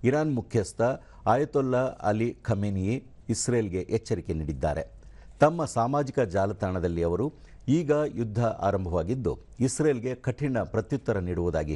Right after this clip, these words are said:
ಹೇಳಿದ್ದಾರೆ. ಇಸ್ರೇಲ್ ಯುದ್ಧ ವಿಮಾನಗಳು ಇರಾನ್ ರಾಜಧಾನಿ ಟೆಹರಾನನ್ನು ಗುರಿಯಾಗಿಸಿ ನಿನ್ನೆ ತೀವ್ರ ದಾಳಿ ನಡೆಸಿದ್ದವು. ಸೇನಾ ನೆಲೆಗಳು ಸೇರಿದಂತೆ ಪ್ರಮುಖ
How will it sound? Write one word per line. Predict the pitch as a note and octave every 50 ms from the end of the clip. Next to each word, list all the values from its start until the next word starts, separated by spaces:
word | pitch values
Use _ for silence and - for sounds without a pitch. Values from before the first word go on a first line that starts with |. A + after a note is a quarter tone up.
| - -
ಹೇಳಿದ್ದಾರೆ. | G#2 F2+ D#2 C2+ C2+ D#2 D2+ D2+ D#2+ - - - - - - - - - - - - - - - - - - - - B2+ D3+
ಇಸ್ರೇಲ್ | D3 - F3+ F3+ F3+ F3 - - -
ಯುದ್ಧ | C3+ A2+ A2+ B2 A2+ A2
ವಿಮಾನಗಳು | G2+ G2 G2 F#2+ F#2+ F2+ E2+ F#2 F#2+ A#2 C3+ - - - - - - A#2+
ಇರಾನ್ | B2 C#3 D3+ D#3 D3+ C3
ರಾಜಧಾನಿ | A#2+ A2 G#2 G2 F2+ F#2+ G#2 G2 G2+ A2 A#2 A2 - -
ಟೆಹರಾನನ್ನು | F2+ E2+ F#2+ F#2+ G#2 G2+ G2 F#2 F2 F2+ G2 A2 A#2 - E2+
ಗುರಿಯಾಗಿಸಿ | G2 G2+ F#2+ F#2+ F2 E2 F2 - - - E2+ - - - - - - - A2+
ನಿನ್ನೆ | B2+ C#3+ C#3+ B2+ F#2 - -
ತೀವ್ರ | C3+ C#3+ D#3+ D#3 D3 A2 E2+ F2+
ದಾಳಿ | F#2 G2+ G#2+ G2 F2
ನಡೆಸಿದ್ದವು. | E2+ D2+ - - D2+ D2 F2 E2 D#2 - - - - - - - - - - -
ಸೇನಾ | - B2+ B2+ B2+ C3 B2 A#2
ನೆಲೆಗಳು | A2 G2+ G#2 F#2+ G2 F#2+ F#2
ಸೇರಿದಂತೆ | - - F2+ E2+ F2 F2 B2+ D3+ B2+ - D#2+ - - - - - -
ಪ್ರಮುಖ | B2+ C3 D3+ D#3+ -